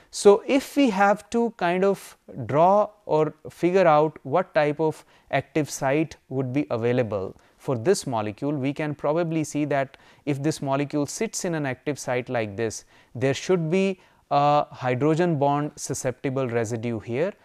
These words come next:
hydrophobic susceptible residue here, and ionic, uh, bond susceptible forming sus-, uh, residue here. So, you should have a lysine here, you can have phenylalanine here, you can have serine here,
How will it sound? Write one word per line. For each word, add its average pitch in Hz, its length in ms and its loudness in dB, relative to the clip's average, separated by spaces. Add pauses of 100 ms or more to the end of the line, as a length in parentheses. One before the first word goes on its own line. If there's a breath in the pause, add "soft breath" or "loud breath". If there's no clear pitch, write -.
(140 soft breath)
hydrophobic 139 760 -2
susceptible 120 680 -8
residue 107 480 -6
here, 147 320 -2 (260 soft breath)
and 117 300 -6
ionic, 131 520 -4 (220)
uh, 110 180 -4
bond 113 440 -4 (140)
susceptible 113 840 -8
forming 113 420 -8
sus-, - 300 -14
uh, 98 320 -8
residue 104 480 -6 (200)
here. 104 260 -4 (320 soft breath)
So, - 180 0
you 131 160 4
should 151 240 2
have 139 220 2
a 131 260 2 (300 soft breath)
lysine 123 560 2
here, 185 320 2 (340)
you 127 200 -2
can 139 200 -2
have 123 280 -4
phenylalanine 165 840 0
here, 175 320 -2 (240 soft breath)
you 123 180 -2
can 123 200 -6
have 113 240 -6
serine 110 440 -4
here, 92 280 -16